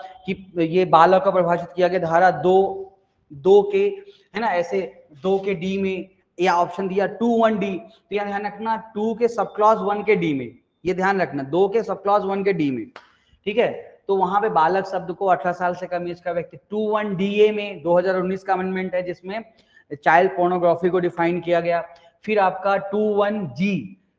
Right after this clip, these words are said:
ठीक है ना, टू वन जी में जो है तो आपका domestic relationship को यहाँ पर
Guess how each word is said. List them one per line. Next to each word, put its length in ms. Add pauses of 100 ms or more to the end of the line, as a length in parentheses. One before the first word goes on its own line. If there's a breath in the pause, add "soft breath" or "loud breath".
ठीक 100
है 40
ना, 60
टू 180
वन 300
जी 220
में 160
जो 140
है 100
तो 380 (220 loud breath)
आपका 380
domestic 640
relationship 800
को 80
यहाँ 280
पर 360